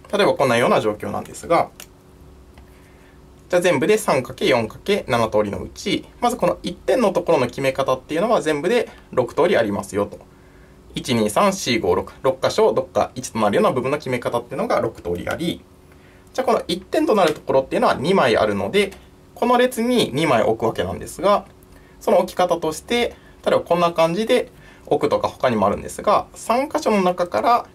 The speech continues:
二箇所選んで置くので、三、四、二通りと。で、ここには二枚入るので、ここには入らないよと。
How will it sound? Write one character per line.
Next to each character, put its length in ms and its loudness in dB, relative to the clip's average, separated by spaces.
二 140 -6
箇 120 2
所 120 2
選 220 4
ん 40 0
で 60 2
置 140 -2
く 60 0
の 120 0
で、 200 0
三、 260 0
四、 340 -8
二 140 -6
通 140 -12
り 100 -12
と。 100 -18
で、 80 0
こ 140 0
こ 120 6
に 140 0
は 360 4
二 140 -2
枚 200 2
入 200 -2
る 80 -2
の 160 -2
で、 260 2
こ 120 -12
こ 60 2
に 80 4
は 60 0
入 220 -2
ら 100 2
な 120 -2
い 80 -10
よ 80 -6
と。 120 -18